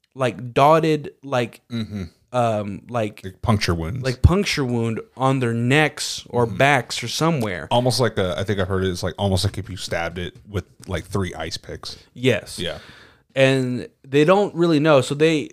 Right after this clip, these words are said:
Speaker 1: so a lot of them has, uh, had, like, this assumption that it probably has some type of, like, tri-fang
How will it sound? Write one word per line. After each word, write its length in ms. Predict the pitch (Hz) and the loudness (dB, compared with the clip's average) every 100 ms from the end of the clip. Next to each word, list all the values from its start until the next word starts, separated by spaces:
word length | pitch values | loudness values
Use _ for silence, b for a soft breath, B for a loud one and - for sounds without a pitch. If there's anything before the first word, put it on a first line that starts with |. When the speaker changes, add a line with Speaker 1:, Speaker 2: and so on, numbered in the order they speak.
| - - | -16 -14
Speaker 1:
so 220 | - 160 | 0 4
a 40 | 147 | 6
lot 200 | 165 190 | 6 6
of 60 | |
them 120 | 180 160 | 4 2
has, 220 | 135 123 | 0 -4
uh, 160 | 107 - _ | -12 -12 _
had, 200 | - 147 | -4 0
like, 140 | 143 120 | 0 0
this 160 | 120 123 | -4 -4
assumption 420 | - 135 127 123 | -2 -2 0 0
that 120 | 113 | 0
it 140 | 113 117 | 0 -2
probably 360 | 127 120 131 127 | 0 0 0 -2
has 260 | 123 117 | -2 -4
some 200 | - 123 | -4 -4
type 260 | 123 127 117 | -2 -2 -2
of, 160 | 120 113 | -4 -4
like, 220 | 110 110 | -4 -4
tri-fang 1200 | - - 117 117 117 117 - 113 117 117 120 120 | -8 -4 -2 0 -2 -2 -4 -4 -2 -2 -2 -4